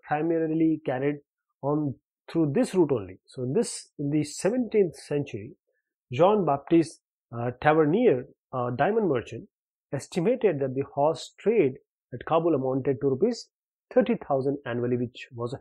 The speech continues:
huge sum of, in these, uh, those days. So camels carried dried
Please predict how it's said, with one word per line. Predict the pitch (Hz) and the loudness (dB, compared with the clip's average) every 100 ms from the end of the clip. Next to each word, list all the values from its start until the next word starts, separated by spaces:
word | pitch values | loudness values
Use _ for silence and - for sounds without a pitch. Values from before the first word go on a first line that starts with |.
| - | 0
huge | 269 254 | 2 2
sum | - 139 123 | 0 -2 -2
of, | 123 - | -4 -6
in | 120 110 | -6 -4
these, | 117 107 101 - _ 113 | -4 -4 -10 -20 _ -10
uh, | 107 | -6
those | 107 117 101 | -2 -4 -4
days. | 92 - _ _ _ _ _ _ | -12 -14 _ _ _ _ _ _
So | - | -12
camels | - 196 254 262 - | -2 0 2 0 0
carried | 170 165 165 | 2 2 -2
dried | 131 131 131 | -4 -2 -2